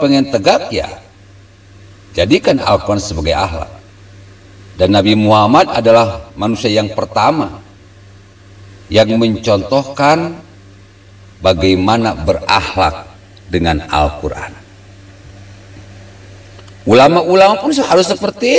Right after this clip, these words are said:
itu, punya warisan Al-Quran. Kalau ingin tegak Islam ini di Indonesia maupun di dunia, jadikan Al-Quran ini sebagai akhlak.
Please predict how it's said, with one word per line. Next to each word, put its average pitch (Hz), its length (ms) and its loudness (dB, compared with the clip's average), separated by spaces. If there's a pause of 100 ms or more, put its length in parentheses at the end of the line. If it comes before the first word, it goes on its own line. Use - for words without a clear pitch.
(140)
itu, 180 180 -6 (1600)
punya 147 320 6
warisan 160 480 4
Al-Quran. 160 880 0 (1300)
Kalau 165 260 6
ingin 196 380 -2
tegak 151 800 2 (1700)
Islam 180 480 4
ini 175 320 0
di 147 160 4
Indonesia 147 640 4
maupun 135 320 2
di 127 80 0
dunia, 127 560 0 (1200)
jadikan 151 560 2
Al-Quran 113 720 0
ini 117 80 -2
sebagai 117 320 -4
akhlak. 127 640 -6